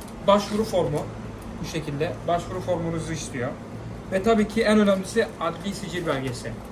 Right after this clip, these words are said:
Tertemiz olması lazım. Eğer ki bir noktanızda bir sıkıntınız varsa olamazsınız. Onu söyleyeyim. Ondan sonra meslek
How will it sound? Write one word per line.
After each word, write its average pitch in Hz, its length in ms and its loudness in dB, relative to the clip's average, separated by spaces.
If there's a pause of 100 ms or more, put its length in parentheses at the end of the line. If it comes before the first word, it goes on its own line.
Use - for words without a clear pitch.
(540)
Tertemiz 190 460 2
olması 160 380 0
lazım. 143 240 2 (120)
Eğer 185 300 0
ki 165 120 -10 (100)
bir 220 120 0
noktanızda 175 640 0 (140)
bir 208 60 -4
sıkıntınız 175 540 -6
varsa 196 380 4
olamazsınız. 160 680 0 (600)
Onu 202 160 6
söyleyeyim. 185 380 0
Ondan 220 200 6
sonra 220 420 4 (440)
meslek 185 320 0